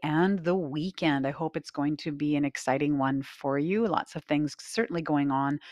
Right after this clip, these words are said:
from an astrological point of view. Yeah, so we're gonna look at each day. I remember that I, I set my charts each day for noon Pacific Standard Time, and Pacific Standard Time because that's the time zone that I'm in. So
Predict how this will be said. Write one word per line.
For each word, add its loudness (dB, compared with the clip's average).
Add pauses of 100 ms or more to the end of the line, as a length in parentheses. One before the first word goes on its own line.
(160)
from 2
an 4
astrological 2
point 0
of -2
view. 0
Yeah, 4
so 2
we're 2
gonna 2
look 4
at 0
each -4
day. 4 (360)
I -2
remember 2
that -6
I, 0
I -2
set -4
my 2
charts -4
each -4
day 2
for -4
noon 0
Pacific -6
Standard 0
Time, 0 (340)
and 4
Pacific -4
Standard 0
Time 0
because -4
that's -6
the -4
time 0
zone 0
that 2
I'm 2
in. 4
So 0